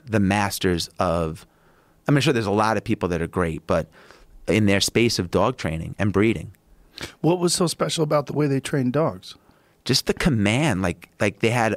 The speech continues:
Speaker 1: a, an energy that the dogs responded to. I mean, like, I would walk in, the dogs would go crazy. They'd sniff my nuts, they'd jump, like, they'd go <laughs> nuts.
Speaker 2: Right.
Speaker 1: These guys would walk in and, like, they could just
Speaker 2: <clears throat>
Speaker 1: sense
Speaker 2: That they were in control.
Speaker 1: that they were in control.
Speaker 2: Yeah.
Speaker 1: And, like, the eye contact,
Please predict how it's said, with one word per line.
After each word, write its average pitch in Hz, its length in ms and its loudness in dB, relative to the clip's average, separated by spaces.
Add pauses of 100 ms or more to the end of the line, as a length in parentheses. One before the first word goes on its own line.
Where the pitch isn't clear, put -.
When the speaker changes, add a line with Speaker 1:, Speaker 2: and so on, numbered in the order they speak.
Speaker 1:
a, 107 100 2 (100)
an 107 100 2
energy 107 680 -2 (180)
that 98 140 0
the 104 60 -2
dogs 110 420 0
responded 101 640 -2
to. - 280 -6
I 131 60 0
mean, 160 80 6
like, 147 220 0
I 156 100 4
would 180 120 2
walk 143 260 2
in, 110 140 0
the 110 60 0
dogs 113 260 0
would 98 80 -6
go 95 100 0
crazy. - 500 -6 (460)
They'd 101 140 2
sniff - 280 0
my 90 160 0
nuts, 127 400 2
they'd 87 220 -4
jump, 139 220 -2
like, 110 180 0
they'd 139 160 4
go 113 180 4
<laughs> - 60 0
nuts. 143 520 2 (220)
Speaker 2:
Right. 120 280 0 (100)
Speaker 1:
These 160 180 2
guys 139 280 4
would 107 100 -4
walk 113 240 2
in 107 140 2
and, 107 100 0
like, 101 220 0
they 117 100 2
could 123 140 -2
just - 220 2
Speaker 2:
<clears throat> 196 140 2
Speaker 1:
sense 117 560 -2 (560)
Speaker 2:
That 117 80 -14
they 120 100 0
were 107 100 0
in 101 60 -4
control. 107 300 -6
Speaker 1:
that 110 140 2
they 120 100 4
were 110 100 4
in 107 80 0
control. 113 460 0
Speaker 2:
Yeah. 107 360 -2 (120)
Speaker 1:
And, 113 160 0
like, 107 180 0
the 92 140 0
eye 117 200 2
contact, 117 840 -2